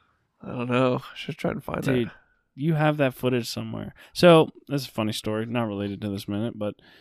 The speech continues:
Speaker 2: uh, we promised we'd keep this short since the last one went
Speaker 1: <laughs>
Speaker 2: really long, and
Speaker 1: Right.
Speaker 2: everybody was complaining. They're like, "We are so bored. We can't have every minute taking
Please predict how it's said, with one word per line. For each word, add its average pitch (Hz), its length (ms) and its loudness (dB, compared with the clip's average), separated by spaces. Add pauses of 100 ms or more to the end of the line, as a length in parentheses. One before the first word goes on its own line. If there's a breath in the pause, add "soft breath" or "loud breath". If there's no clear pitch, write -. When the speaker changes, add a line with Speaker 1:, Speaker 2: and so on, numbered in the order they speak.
(400 soft breath)
Speaker 2:
uh, - 180 -12
we 151 140 0
promised 190 380 4
we'd 170 100 2
keep 147 160 2
this 139 120 4
short 107 280 2
since 120 220 -4
the 120 60 -2
last 117 240 0
one 117 120 0
went 113 240 -2 (280)
Speaker 1:
<laughs> - 260 -20 (100)
Speaker 2:
really 120 260 4
long, 131 460 4
and 113 140 0
Speaker 1:
Right. 131 100 8
Speaker 2:
everybody 113 280 4
was 101 120 0
complaining. 98 460 0
They're 95 100 -2
like, 92 160 -4
"We 120 140 -4
are 110 80 -4
so 110 340 -2
bored. 101 380 0 (200)
We - 560 -12
can't 151 140 4
have 135 120 0 (100)
every 123 260 4
minute 120 300 4
taking 107 360 -2